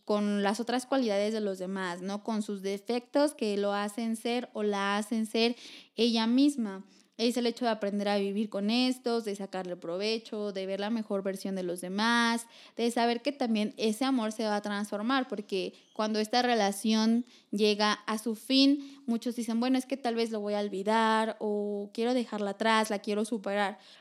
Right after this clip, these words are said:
Pero al menos yo siempre, o con esto que he vivido,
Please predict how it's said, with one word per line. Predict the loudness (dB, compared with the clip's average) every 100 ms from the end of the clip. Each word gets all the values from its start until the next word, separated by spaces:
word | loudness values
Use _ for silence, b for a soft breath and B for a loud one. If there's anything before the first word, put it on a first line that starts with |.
| B 4
Pero | 6
al | 6
menos | 4 2 -2 -2
yo | 0 0
siempre, | -2 -2 0 0 0 2 0 -2 -8
o | -4 0 2 2 0 -4 _ _ -4
con | -2 0
esto | 0 -2 -4 -2
que | -2
he | -2
vivido, | -4 -2 0 0